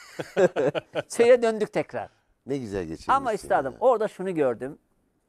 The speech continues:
Speaker 1: İnsanlar o yokluk içerisinde Tahir hocam öyle tatlı bir Ramazan, öyle tatlı bir
Speaker 2: Ne
Speaker 1: oruç, öyle tatlı bir mukabele,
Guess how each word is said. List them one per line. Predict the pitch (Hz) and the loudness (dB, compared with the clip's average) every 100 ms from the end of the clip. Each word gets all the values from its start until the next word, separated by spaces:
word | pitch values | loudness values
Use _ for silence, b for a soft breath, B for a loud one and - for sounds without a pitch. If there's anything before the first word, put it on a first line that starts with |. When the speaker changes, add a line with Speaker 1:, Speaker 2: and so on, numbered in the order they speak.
| _ _ _ - | _ _ _ -8
Speaker 1:
İnsanlar | 214 269 - 202 170 156 127 - _ | -6 -6 -4 -4 -2 -2 -2 -6 _
o | 214 247 | 0 2
yokluk | 208 196 _ 190 220 - - | 0 -2 _ -4 -4 -6 -16
içerisinde | - 143 127 - 123 113 107 104 | -6 -4 -4 -6 -8 -8 -8 -6
Tahir | 165 165 143 139 | -2 0 -2 -4
hocam | 120 120 101 90 _ _ | -8 -10 -12 -16 _ _
öyle | 170 180 175 160 143 139 139 147 | -6 -4 -4 -4 -4 -6 -8 -6
tatlı | - 135 _ 160 135 | -6 -6 _ -6 -4
bir | 139 123 | -4 -4
Ramazan, | 123 123 120 120 117 110 107 104 _ _ | -2 -4 -4 -6 -6 -8 -10 -16 _ _
öyle | 180 160 143 131 147 | 0 0 0 -4 -6
tatlı | - 117 - 143 | -6 -10 -6 -6
bir | 123 117 113 107 _ _ _ - | -4 -6 -8 -14 _ _ _ -4
Speaker 2:
Ne | |
Speaker 1:
oruç, | 127 127 113 113 - - - _ _ _ _ - | -2 -2 -4 -8 -18 -20 -20 _ _ _ _ -2
öyle | 185 165 160 | 0 0 -2
tatlı | 156 156 - - 151 | -2 -4 -6 -8 -4
bir | 147 | -4
mukabele, | 135 135 - 127 123 120 117 113 104 90 | -4 -8 -2 -2 0 -2 -4 -4 -6 -10